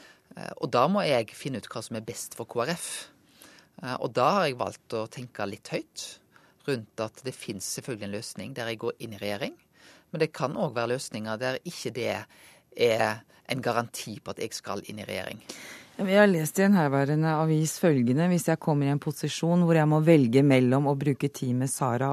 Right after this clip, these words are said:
Speaker 2: og Lisa Marie», det er datteren din og kona di, eh, «og en statsrådjobb, så velger jeg familien.» Er du feilsitert der?
Speaker 1: Altså, det jeg har sagt, at, eh, det sa jeg til Lise Maria da, da vi gifte oss, at i, i det trekantforholdet som blir mellom Lise Maria, Knut Arild og K R F,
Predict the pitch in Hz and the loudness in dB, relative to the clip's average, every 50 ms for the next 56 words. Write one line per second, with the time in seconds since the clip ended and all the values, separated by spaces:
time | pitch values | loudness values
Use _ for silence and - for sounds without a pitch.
0 | - - 139 143 135 123 - - 120 120 123 127 127 131 135 165 147 127 120 117 | 0 0 0 -2 -2 -4 -4 -6 -4 -2 -2 -2 0 0 0 0 0 0 0 0
1 | 135 120 - 95 104 110 90 - - - - - - 90 98 107 127 156 151 - | -2 -2 -2 -6 -6 -6 -6 -6 -8 -10 -10 -10 -8 -6 -4 -2 -2 -4 -4 -8
2 | - - - - - - - - - - 160 147 - - 160 151 156 165 - - | -12 -16 -16 -16 -16 -16 -16 -16 -4 0 0 2 4 6 8 8 8 8 6 6
3 | 143 139 - - 151 147 143 180 220 247 220 - - 185 214 220 160 113 90 73 | 4 4 4 2 0 2 4 4 4 4 4 2 4 6 6 6 6 4 2 -2
4 | - - 127 120 107 82 90 90 90 92 92 - _ _ _ _ _ - - 135 | -2 -2 -2 -2 -2 -2 -2 -4 -6 -6 -10 -14 _ _ _ _ _ -4 -2 -2
5 | 143 135 - 135 120 120 - - - - - - - - - - _ _ _ _ | -2 -2 -2 -2 -2 -2 -6 -8 -6 -6 -8 -6 -6 -8 -10 -10 _ _ _ _
6 | - - - - - - - _ - - 123 120 120 123 113 113 113 113 - 143 | -20 -20 -20 -20 -20 -20 -20 _ -16 -14 -10 -4 -2 -2 0 0 -2 -4 -4 -6
7 | 156 160 - - 127 120 - - - 131 120 117 117 120 117 117 117 117 117 120 | -6 -6 -4 -4 -6 -6 -6 -6 -4 -2 -2 0 0 -2 -4 -6 -8 -8 -10 -10
8 | 123 143 - - 113 107 107 - - 117 104 107 107 - - 113 104 107 107 - | -10 -8 -8 -6 -6 -6 -8 -8 -8 -8 -8 -8 -10 -10 -10 -10 -8 -6 -6 -6
9 | - 98 104 110 110 107 104 104 107 - - - - - _ - 117 110 110 107 | -6 -6 -6 -4 -4 -4 -4 -6 -10 -12 -18 -20 -20 -20 _ -12 -10 -8 -8 -8
10 | 110 - - - 113 143 156 - - - 131 123 - _ - 120 117 113 117 - | -8 -10 -8 -8 -6 -6 -6 -8 -8 -8 -8 -8 -8 _ -8 -6 -6 -6 -8 -12
11 | - - 156 - - _ - 135 131 - - 151 135 135 131 110 101 - 110 98 | -18 -20 -20 -20 -12 _ 0 0 0 2 2 0 -2 -2 -4 -8 -8 -8 -6 -6
12 | 98 113 113 123 127 - 135 131 120 135 131 113 110 107 104 107 110 107 110 113 | -4 -4 -4 -4 -6 -6 -8 -8 -6 -4 -2 -2 -2 -2 -4 -6 -6 -6 -8 -8
13 | - - 120 113 117 110 101 92 87 98 - - 120 113 - 120 113 104 107 101 | -8 -8 -8 -6 -4 -4 -4 -4 -6 -8 -10 -12 -10 -6 -6 -6 -4 -4 -6 -6
14 | 104 - - 117 110 107 - - 123 120 135 156 156 - - - - - | -6 -8 -8 -10 -10 -10 -6 -6 -4 -4 -4 -4 -6 -8 -14 -20 -20 -20